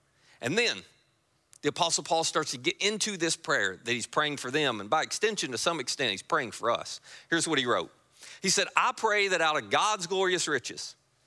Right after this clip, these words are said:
he may strengthen you with power through his spirit in your inner being." Why would I need strength? Well, he says, "So that Christ may dwell in your hearts through faith." I, I don't understand.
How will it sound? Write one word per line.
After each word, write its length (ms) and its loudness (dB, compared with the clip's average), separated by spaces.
he 140 2
may 160 2
strengthen 640 0
you 160 0
with 160 -4
power 560 0
through 120 -6
his 100 2
spirit 500 0
in 100 -4
your 160 0
inner 200 0
being." 400 -4
Why 200 0
would 140 0
I 80 2
need 200 -2
strength? 500 -2
Well, 80 0
he 60 4
says, 200 2
"So 180 4
that 120 0
Christ 340 2
may 120 0
dwell 380 2
in 120 -4
your 120 2
hearts 420 -2
through 140 -6
faith." 480 -2
I, 200 -4
I 120 4
don't 140 2
understand. 680 0